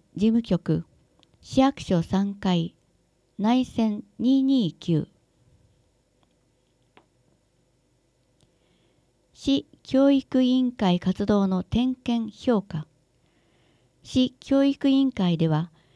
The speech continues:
平成二十二年度の活動状況、事務の管理及び執行状況について点検・評価を行い、報告書を市議会へ提出しましたので、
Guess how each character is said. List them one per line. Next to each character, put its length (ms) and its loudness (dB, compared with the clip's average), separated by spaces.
平 240 0
成 260 0
二 160 4
十 180 2
二 140 0
年 240 0
度 100 -2
の 140 0
活 300 -2
動 180 2
状 220 0
況、 340 -4
事 140 2
務 180 6
の 160 2
管 300 -2
理 240 -2
及 260 2
び 240 -2
執 160 -6
行 200 4
状 220 2
況 240 0
に 140 0
つ 120 -4
い 100 0
て 320 -6
点 260 0
検・ 420 -4
評 260 0
価 180 0
を 120 2
行 140 -6
い、 280 -2
報 200 2
告 220 -4
書 260 -2
を 240 0
市 140 -6
議 160 0
会 280 0
へ 80 0
提 220 0
出 220 -4
し 160 -6
ま 140 -2
し 80 -12
た 100 -2
の 160 -4
で、 220 -4